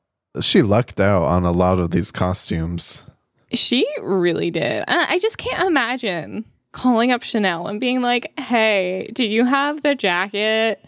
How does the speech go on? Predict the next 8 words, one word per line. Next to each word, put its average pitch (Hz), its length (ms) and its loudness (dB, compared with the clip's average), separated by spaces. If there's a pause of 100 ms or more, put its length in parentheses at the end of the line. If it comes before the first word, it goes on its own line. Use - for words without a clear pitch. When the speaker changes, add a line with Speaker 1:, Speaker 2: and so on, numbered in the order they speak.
(480)
Speaker 2:
that 196 240 2
Speaker 1:
<laughs> - 40 -4
Speaker 2:
Princess 208 320 -6
Diana 208 460 0
wore 196 640 2
to 220 180 2
France 180 1040 2 (100)
in, 180 480 2